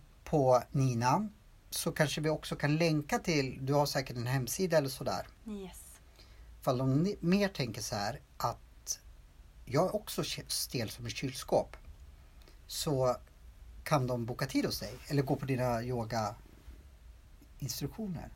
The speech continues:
Speaker 2: Absolut, absolut.
Speaker 1: Då kommer det ligga på Ninjapoddens hemsida.
Speaker 2: Mm.
Speaker 1: Eller Facebook-sida heter det. Men jag, du sa att du ska iväg nu och, eh, så jag ska inte prata massa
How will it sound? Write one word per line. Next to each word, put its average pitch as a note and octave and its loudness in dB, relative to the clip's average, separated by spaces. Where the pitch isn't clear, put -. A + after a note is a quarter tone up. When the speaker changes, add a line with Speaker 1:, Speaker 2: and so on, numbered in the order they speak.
Speaker 2:
Absolut, F#4 -6
absolut. A#3+ -8
Speaker 1:
Då G3 8
kommer B3 8
det G#3 12
ligga F#3+ 8
på D#3+ 8
Ninjapoddens C#3+ 6
hemsida. C3+ 2
Speaker 2:
Mm. F3+ -8
Speaker 1:
Eller B2+ 2
Facebook-sida E3+ 4
heter G#2 0
det. A2 -4
Men G3+ 8
jag, A3 8
du F3 0
sa E3 8
att C#3+ 0
du D3+ -4
ska D3+ 4
iväg C#3+ 4
nu A2+ 0
och, - -8
eh, G#2 0
så A#2+ -4
jag A#2 -4
ska - -6
inte C3 -6
prata B2+ -6
massa A#2 -4